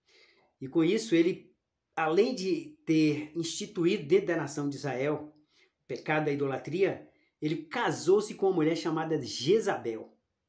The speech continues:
que era, na verdade, uma sacerdotisa, né, cujo seu pai é Baal. Eles adoravam, então, o deus Baal. Além de ter casado com essa mulher,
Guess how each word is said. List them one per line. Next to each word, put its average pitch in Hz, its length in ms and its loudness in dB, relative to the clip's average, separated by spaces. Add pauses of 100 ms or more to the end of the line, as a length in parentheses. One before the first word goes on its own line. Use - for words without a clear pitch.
(220)
que 135 100 -8
era, 131 140 -8
na 135 120 -6
verdade, 127 800 -6 (120)
uma 131 160 -10
sacerdotisa, - 1080 -6 (1040)
né, 135 200 -8
cujo 147 240 -4
seu 147 220 0
pai 147 280 0
é 175 180 -2
Baal. 135 560 0
Eles 131 220 -10
adoravam, 143 480 -4
então, 139 580 -4 (140)
o 208 120 -6
deus 139 480 -4
Baal. 123 600 -6 (400)
Além 147 480 2
de 190 140 -6
ter 151 600 0
casado 139 540 -4
com 143 80 -6
essa 147 180 -4
mulher, 165 540 -2